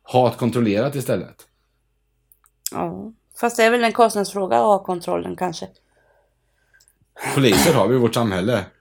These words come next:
Speaker 1: Går du, är, är du full på en, eller dricker du på en offentlig
Speaker 2: Jo, men det,
Speaker 1: plats,
Speaker 2: alltså,
Speaker 1: så
Speaker 2: det är
Speaker 1: blir
Speaker 2: så,
Speaker 1: du tagen
Speaker 2: jo,
Speaker 1: direkt och de
Speaker 2: men
Speaker 1: häller
Speaker 2: det
Speaker 1: ut spriten och allting.
Speaker 2: Jo, men det jag menar är att om du ska ha kontroll, så ska du ha kontroll när de går upp på flaket.
Speaker 1: Mm.
Speaker 2: Och det kan de ju göra på massa olika ställen, men oftast,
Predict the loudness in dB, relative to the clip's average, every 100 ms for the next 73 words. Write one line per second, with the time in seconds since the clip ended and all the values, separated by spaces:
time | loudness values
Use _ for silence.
0 | _ _ _ _ _ _ _ 2 6 6
1 | 6 4 4 2 -2 0 2 2 2 2
2 | 2 0 -2 0 2 0 2 -2 -2 -2
3 | 0 2 0 0 0 0 4 6 6 6
4 | 8 6 6 4 4 4 4 4 6 6
5 | 8 6 4 0 0 2 4 6 6 6
6 | 2 -2 -4 -4 -4 -6 -6 _ _ -20
7 | _ _ _ _ _ _ _ 2 4 4
8 | 6 6 6 6 8 8 8 6 4 4
9 | 0 -2 2 6 8 8 4 0 4 6
10 | 6 0 -2 4 4 4 0 2 2 2
11 | 2 4 6 4 0 -6 2 4 4 2
12 | -2 0 -4 0 -2 -4 -18 _ _ _
13 | _ _ _ _ _ _ 2 4 4 4
14 | 2 4 8 8 6 4 0 2 2 2
15 | 0 -2 0 2 0 2 0 2 0 0
16 | -6 -16